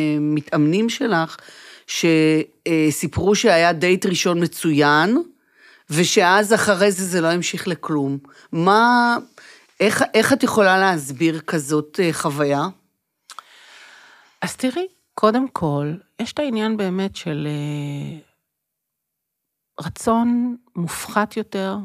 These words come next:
Speaker 2: למחויבות.
Speaker 1: כן.
Speaker 2: אנחנו פחות
Speaker 1: זאת
Speaker 2: רוצים
Speaker 1: אומרת, את
Speaker 2: להתחייב.
Speaker 1: יכולה לזהות את זה ב-, ב-, ב-, בתקופה הזאת?
Speaker 2: בוודאי, ברגע שיש לנו היצע מאוד גדול.
Speaker 1: זה
Speaker 2: הרבה
Speaker 1: קשור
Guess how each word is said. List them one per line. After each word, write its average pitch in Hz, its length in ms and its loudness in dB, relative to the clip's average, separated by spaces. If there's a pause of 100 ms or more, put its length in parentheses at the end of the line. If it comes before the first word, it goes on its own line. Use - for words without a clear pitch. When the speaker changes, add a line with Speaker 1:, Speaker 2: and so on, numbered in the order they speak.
(200)
Speaker 2:
למחויבות. 220 1000 -8 (520)
Speaker 1:
כן. 165 260 2 (260)
Speaker 2:
אנחנו - 160 -10
פחות - 260 -6
Speaker 1:
זאת 190 100 -2
Speaker 2:
רוצים 185 160 0
Speaker 1:
אומרת, 202 200 2
את 202 60 0
Speaker 2:
להתחייב. 170 220 2
Speaker 1:
יכולה 196 280 4
לזהות 185 600 2
את 220 100 -2
זה 208 140 2
ב-, 160 300 -2 (140)
ב-, 156 320 0 (140)
ב-, 156 220 0 (600)
בתקופה 160 720 -2
הזאת? 175 360 -4 (400)
Speaker 2:
בוודאי, 196 380 -4 (240)
ברגע 180 320 2
שיש 185 300 -4
לנו 170 200 -2
היצע 151 480 -4
מאוד 135 300 -4
גדול. 127 360 -8
Speaker 1:
זה 120 40 -12 (400)
Speaker 2:
הרבה 151 160 0 (100)
Speaker 1:
קשור 180 140 4